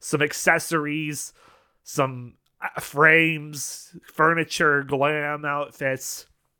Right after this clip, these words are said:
a whole bunch of things. It's gonna be super fun. I'm excited for it.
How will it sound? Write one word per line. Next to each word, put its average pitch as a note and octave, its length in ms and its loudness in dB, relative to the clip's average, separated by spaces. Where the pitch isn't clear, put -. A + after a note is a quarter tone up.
a C#3+ 80 2
whole E3+ 600 4
bunch D#3+ 340 0
of B2+ 100 -12
things. C#3+ 420 -4
It's F3 180 4
gonna D3 140 -4
be B2 80 -8
super - 280 -12
fun. A#2+ 340 -6
I'm B2 140 -8
excited A2+ 400 -8
for A#2 260 -6
it. - 180 -8